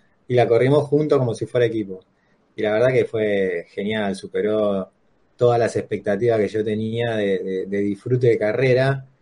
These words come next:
Por eso lo que al principio por ahí te decía, ¿viste? Esta diferencia de ese, es, ese año, eh, no sé, eh, descubrí un montón de cosas de la carrera que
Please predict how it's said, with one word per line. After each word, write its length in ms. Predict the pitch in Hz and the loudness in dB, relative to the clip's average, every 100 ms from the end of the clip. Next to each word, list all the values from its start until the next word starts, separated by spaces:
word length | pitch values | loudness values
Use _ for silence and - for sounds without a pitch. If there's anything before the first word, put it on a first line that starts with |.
| _ _ _ _ | _ _ _ _
Por 140 | - 117 | -2 0
eso 180 | 117 113 | 2 0
lo 100 | 101 | 2
que 200 | 104 98 | -2 -2
al 140 | 107 | -6
principio 400 | 101 110 131 123 | -4 -4 0 0
por 140 | 107 107 | 2 0
ahí 100 | 107 | 0
te 120 | 104 | 0
decía, 300 | 101 - 107 | -2 0 0
¿viste? 260 | 117 117 110 | 0 -2 -8
Esta 140 | 113 | -4
diferencia 680 | 110 - 113 117 120 123 113 | -4 -2 -2 0 -2 -2 0
de 360 | 110 120 123 123 - _ _ | 4 4 2 -2 -16 _ _
ese, 360 | 120 - 123 - | -4 -2 -4 0
es, 280 | 135 135 - | -2 -2 -2
ese 800 | 143 139 139 139 131 127 120 117 | 0 2 4 6 4 4 4 4
año, 680 | 139 170 180 180 156 127 117 110 | 4 2 0 2 2 0 -2 0
eh, 480 | 107 104 104 98 | 0 0 -2 -2
no 100 | 113 | -4
sé, 580 | 123 180 170 113 110 107 | -4 0 2 2 2 0
eh, 40 | 107 | 0
descubrí 560 | 110 - - 120 147 | -2 -4 -4 2 4
un 140 | 170 143 | 4 2
montón 360 | 135 131 170 | 0 0 2
de 80 | 170 | 2
cosas 220 | 165 165 160 | 2 4 4
de 60 | |
la 120 | 139 127 | 4 2
carrera 420 | 127 160 196 190 | 0 2 2 0
que 300 | 123 117 | 0 -2